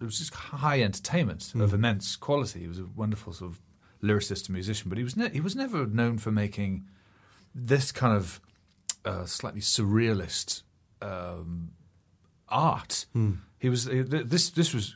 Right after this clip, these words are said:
Speaker 1: Gurney Slade was something completely new.
Speaker 2: Mm.
Speaker 1: Uh,
Speaker 2: Well, look, I mean, look at the first episode.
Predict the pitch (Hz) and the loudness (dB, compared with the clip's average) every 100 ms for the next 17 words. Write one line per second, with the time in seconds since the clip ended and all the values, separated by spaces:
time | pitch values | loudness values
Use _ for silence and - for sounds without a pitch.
0 | 127 120 175 110 - 139 117 87 87 - | -2 4 6 4 2 2 2 0 -2 -2
1 | 98 98 95 - 190 90 85 110 87 - | -4 -4 -4 0 -2 0 -2 -2 -2 -8
2 | - 139 131 101 - _ _ - 95 95 | -2 2 2 0 -10 _ _ -8 -4 2
3 | 190 208 214 - 170 180 208 202 - 151 | 4 6 6 4 2 2 2 0 0 2
4 | - 123 101 - - | 2 0 -2 -2 -6